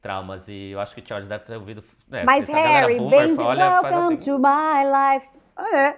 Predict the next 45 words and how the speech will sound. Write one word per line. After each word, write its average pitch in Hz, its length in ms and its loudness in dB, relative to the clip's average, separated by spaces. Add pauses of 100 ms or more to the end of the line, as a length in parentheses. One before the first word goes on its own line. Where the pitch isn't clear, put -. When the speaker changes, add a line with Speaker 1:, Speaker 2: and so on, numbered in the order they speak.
Speaker 2:
a 262 160 4
vida 277 240 -2
é 403 160 4
isso, 277 280 -2
é 240 60 8
um 240 60 4
monte 285 280 0
de 294 60 -4
gente 320 240 2
te - 100 -12
passando 302 440 2
os - 100 -8
traumas 269 560 0
<laughs> - 20 -2
genéticos 392 760 2 (200)
deles, 277 340 -2
porque, 262 220 4
tipo, 226 300 -2 (1300)
Speaker 1:
A 135 100 -6
vida 202 200 -2
é - 20 2
um 220 60 0
grande 208 240 -2
lego 170 320 0
de 143 120 -8
traumas, 82 520 -8
Fernandinha. 85 600 -16
A - 20 -12
gente 131 180 -16
só 156 80 -4
vai 151 140 -2
Speaker 2:
É 147 40 -14
Speaker 1:
tentando 240 280 -2
encaixar 415 380 4
o 165 60 -2
Speaker 2:
isso. 240 40 2
Speaker 1:
trauminha 165 400 0
pra, 175 160 -4
<laughs> - 200 0
pra 185 220 -4
conseguir 180 460 -6
se 185 80 -8
equilibrar 180 600 0
ali, 120 260 -4
né? 98 260 -6